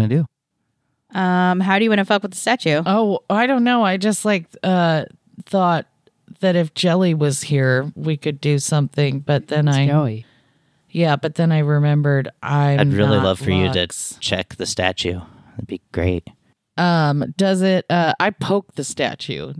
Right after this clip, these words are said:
Speaker 3: Is it made, is it actually stone?
Speaker 1: Yeah, no, it's a stone statue.
Speaker 3: It's really
Speaker 1: It's great.
Speaker 3: stone. Okay.
Speaker 1: Looks awesome.
Speaker 3: Um,
Speaker 1: Really fine crafting, really good stuff.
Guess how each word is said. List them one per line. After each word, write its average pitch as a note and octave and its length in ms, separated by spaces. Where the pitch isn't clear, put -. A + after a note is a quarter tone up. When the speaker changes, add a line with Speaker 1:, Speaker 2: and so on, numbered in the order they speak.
Speaker 3:
Is D#3+ 220
it E3+ 220
made, D#3 240
is D#3 260
it D#3+ 100
actually D3 320
stone? C3 420
Speaker 1:
Yeah, B2+ 120
no, A2+ 160
it's G2 140
a - 40
stone B2+ 260
statue. - 140
Speaker 3:
It's C3+ 140
really D3+ 260
Speaker 1:
It's C3+ 80
great. F#2+ 80
Speaker 3:
stone. E2 240
Okay. D3+ 320
Speaker 1:
Looks - 240
awesome. G#2+ 520
Speaker 3:
Um, D#3+ 300
Speaker 1:
Really B2+ 240
fine G#2+ 320
crafting, - 480
really G#2+ 200
good - 160
stuff. - 340